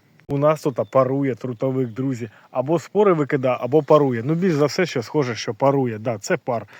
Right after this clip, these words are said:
друзі. <laughs> Ха-ха, не знаю, що його так сподвило. Рядом, е, ростуть його, он, друзі. Вони собі такої розкоші не дозволяють. Ну, а цей чувак вирішив попарувати. Але пахне це так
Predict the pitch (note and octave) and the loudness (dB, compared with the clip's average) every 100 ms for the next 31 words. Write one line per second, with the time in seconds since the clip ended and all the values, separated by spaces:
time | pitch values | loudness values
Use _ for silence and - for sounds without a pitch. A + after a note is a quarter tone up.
0 | - - C#3 D3 C3+ B2+ - - A#3 - | -20 -6 2 2 2 -2 -8 2 2 4
1 | C4+ C#4+ B3 A3 F3+ F3 D#3 C#3+ E3 D#3 | 2 0 0 -2 0 0 0 0 0 0
2 | D3 C#3+ - - D3+ E3+ F#3 C#3+ - - | 0 -2 -4 -2 0 4 4 2 -2 -18
3 | - C#3 F#3+ F3 D#3+ D3+ - - D3 C3+ | -6 4 6 6 4 0 -10 -4 0 2
4 | C#3+ D#3+ - D#3 C#3 C#3 C#3 C#3+ C3 D#3+ | 2 0 -2 -2 0 0 2 0 0 0
5 | F#3 C#3+ A#2 _ _ B2+ C#3+ E3 D#3 D3 | 0 -2 -6 _ _ -4 0 2 2 0
6 | C#3+ C#3+ D3 D3 C#3+ D#3+ - B2+ - C3 | 2 2 4 4 6 4 2 -4 -4 -6
7 | C#3 C3 C#3 C3 A#2 A2 C#3 C3+ B2+ - | -4 -2 0 0 -2 -4 -6 -4 -4 -4
8 | E3+ - - - _ - B2+ C3+ - C3 | -4 -6 -20 -20 _ -8 -4 -4 -2 -4
9 | C3 - A#2 A#2+ G#2 A#2+ B2 A2 G2+ G2+ | -4 -4 -8 -8 -6 -4 -4 -6 -8 -16
10 | _ - - _ _ _ _ _ C3+ D3 | _ -20 -20 _ _ _ _ _ 0 0
11 | - D#4 - - B2+ C3 A#2+ C3+ | 4 2 2 -4 -10 -8 -6 -6